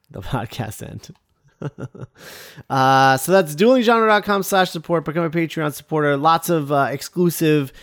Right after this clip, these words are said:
stuff. Uh, Nick and I will, uh, be recording our top ten films of the year, um, and we'll be doing a, a special podcast for that, and that'll be exclusive to Patreon supporters, like it is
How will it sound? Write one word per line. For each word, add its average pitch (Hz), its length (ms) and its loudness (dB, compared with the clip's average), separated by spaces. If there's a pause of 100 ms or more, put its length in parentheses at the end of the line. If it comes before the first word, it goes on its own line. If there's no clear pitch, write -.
(120)
stuff. - 600 0 (100)
Uh, 131 460 0
Nick 147 200 -4
and 151 100 -2
I 139 500 -2 (340)
will, 135 540 4
uh, 131 220 2
be 135 160 0
recording 131 560 -2
our 120 140 0
top 127 280 -4
ten 123 300 -2
films 123 400 -2
of 107 60 -6
the 110 80 -4
year, 113 460 -4 (260)
um, 110 360 -6
and 113 120 -4
we'll 110 100 -4
be 113 120 -4
doing 110 380 -2
a, 104 260 -6
a 110 100 -8
special 107 420 -6
podcast 110 540 -4
for 98 140 -16
that, 104 220 -6
and 92 100 -16
that'll 107 180 -10
be 107 200 -14
exclusive - 460 -12
to - 80 -16
Patreon 113 460 -10
supporters, 120 440 -8
like 107 220 -6
it 104 80 -8
is 104 140 -10